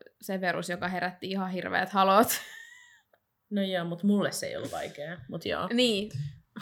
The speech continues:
Speaker 1: Okei, no joo, tää on
Speaker 2: Ihan
Speaker 1: mielenkiintoista
Speaker 2: vittu vaan.
Speaker 1: kyllä, että onks tää sulle vaikeaa.
Speaker 2: Noniin.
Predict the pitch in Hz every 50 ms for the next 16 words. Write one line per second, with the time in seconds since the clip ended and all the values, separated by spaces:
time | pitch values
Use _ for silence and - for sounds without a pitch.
0 | - - - 254 269 - 269 233 185 175 175 190 - 202 202 185 - - - _
1 | - 233 240 202 165 151 185 190 - - 240 233 220 254 196 175 156 147 151 180
2 | 175 - 165 180 - 196 196 - 185 190 - 185 - - 190 190 - 196 202 202
3 | - - 196 165 180 175 175 170 160 - - - - 190 190 - 190 202 208 202
4 | - _ _ _ _ _ _ _ _ - - - - - - - - 185 185 185
5 | 185 196 220 226 - -